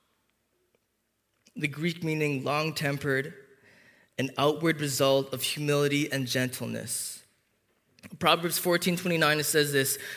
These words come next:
"Whoever is slow to anger has great understanding, but he who has hasty temper exalts folly." Whoever is slow to anger has great understanding.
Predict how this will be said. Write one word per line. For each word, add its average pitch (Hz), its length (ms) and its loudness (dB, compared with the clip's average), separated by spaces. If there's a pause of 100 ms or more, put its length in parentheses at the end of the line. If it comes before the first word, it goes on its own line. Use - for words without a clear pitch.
"Whoever 175 340 6
is 175 180 4
slow 175 260 6
to 190 160 8
anger 180 580 8 (260)
has 139 200 2
great 165 420 4
understanding, 151 960 2 (600)
but 131 100 0
he 185 400 2
who 175 260 0
has 139 320 2
hasty 175 480 0
temper 131 680 -2 (680)
exalts 139 520 2
folly." 117 640 -2 (920)
Whoever 135 200 -4
is 127 100 -4
slow 175 380 4
to 165 120 4
anger 156 300 2
has 135 200 0
great 147 420 2
understanding. 131 1000 -4